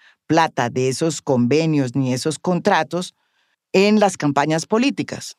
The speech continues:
porque desde luego eso era lo que estaba pasando.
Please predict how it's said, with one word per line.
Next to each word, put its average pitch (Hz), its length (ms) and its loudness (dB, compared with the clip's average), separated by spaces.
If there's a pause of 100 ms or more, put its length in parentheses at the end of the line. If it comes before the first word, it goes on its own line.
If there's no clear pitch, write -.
porque 151 460 0
desde 151 320 2
luego 190 360 2
eso 226 520 0
era 196 280 2
lo 160 120 -2
que 135 100 -8
estaba 165 240 0
pasando. 226 520 -2